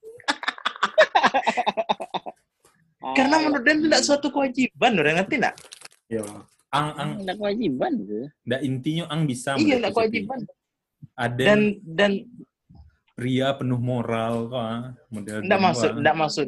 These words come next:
Speaker 1: den, Ren.
Speaker 3: Hmm.
Speaker 1: Maksud den, Ren, ah, ado ndak hal yang, maksudnya, ado ndak hal yang tertulis ataupun, ah, kewajibannya ang harus ketika lebaran mengeluarkan effort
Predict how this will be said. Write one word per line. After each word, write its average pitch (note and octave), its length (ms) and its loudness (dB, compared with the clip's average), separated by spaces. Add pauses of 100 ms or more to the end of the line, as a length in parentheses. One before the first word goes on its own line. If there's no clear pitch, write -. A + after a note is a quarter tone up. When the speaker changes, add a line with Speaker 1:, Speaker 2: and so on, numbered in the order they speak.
Speaker 1:
den, C#3+ 220 -8
Ren. B2 300 4 (440)
Speaker 3:
Hmm. A2 140 -8
Speaker 1:
Maksud C3+ 240 -2
den, D3 160 2
Ren, B2 220 4 (340)
ah, C3+ 380 0 (500)
ado D3+ 360 4
ndak F3+ 280 6
hal E3 400 0 (180)
yang, D3 420 0
maksudnya, F#3 320 2 (340)
ado E3+ 240 2
ndak A3 260 0
hal F#3+ 280 2
yang E3+ 200 0 (380)
tertulis D3 680 0
ataupun, B2 520 -6 (380)
ah, A2+ 340 -6 (220)
kewajibannya B2+ 1080 -2 (360)
ang B2 180 -4 (120)
harus A#2+ 520 -8 (360)
ketika - 320 -10
lebaran A#2+ 600 -2 (120)
mengeluarkan A#2+ 640 -6
effort A#2 400 -2